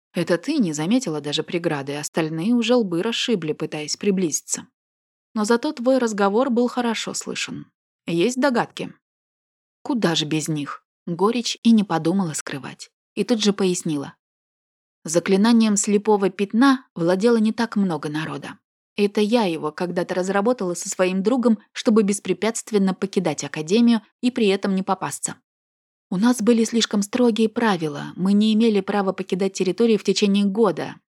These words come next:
Потом только практика, домой отпускали всего на пару дней между практикой и учебой. А у меня были дела, все же я намеревалась занять положенное мне место,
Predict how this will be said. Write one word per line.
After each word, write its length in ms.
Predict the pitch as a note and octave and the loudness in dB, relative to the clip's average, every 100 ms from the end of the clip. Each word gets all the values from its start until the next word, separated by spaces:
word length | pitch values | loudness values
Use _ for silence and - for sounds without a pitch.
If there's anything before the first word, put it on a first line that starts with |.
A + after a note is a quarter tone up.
| - | -8
Потом 340 | E3+ A#3+ A#3 | -2 2 2
только 260 | F#3 D3+ D3+ | 0 -4 -6
практика, 540 | - A#3+ - A3+ G3+ | 0 0 0 -4 -2
домой 240 | F3 F#3+ B3 | 0 2 2
отпускали 420 | - - G#3 G3+ | -2 -4 0 0
всего 300 | - F3 G3 | -2 -4 -4
на 100 | F3 | -2
пару 220 | E3+ E3+ | -2 -2
дней 240 | E3+ G#3 | 0 2
между 260 | A3 D#3 D#3 | 2 0 -4
практикой 480 | - E3 - F3+ D#3+ | -2 -2 -4 -4 -2
и 40 | |
учебой. 520 | E3+ E3 D#3+ C#3+ - _ _ _ _ _ _ | 0 0 0 -2 -8 _ _ _ _ _ _
А 120 | - F3 | 0 4
у 40 | |
меня 200 | A#3+ D#4+ | 4 6
были 220 | B3+ C4 | 6 6
дела, 400 | B3+ B3+ D#3+ C#3+ _ _ _ _ _ - | 6 6 4 0 _ _ _ _ _ -10
все 220 | - F3+ | -2 0
же 100 | F3+ | 0
я 160 | F#3 F#3 | 0 -2
намеревалась 540 | F3 F3 F3+ F#3+ F3 | 0 0 2 2 0
занять 360 | E3+ F#3 F#3 - | -2 -4 -4 -2
положенное 520 | F3+ F#3+ F3+ F#3 F#3 | 2 2 2 0 0
мне 160 | F#3 G3 | 0 4
место, 460 | B3 C4+ - - | 4 4 0 -8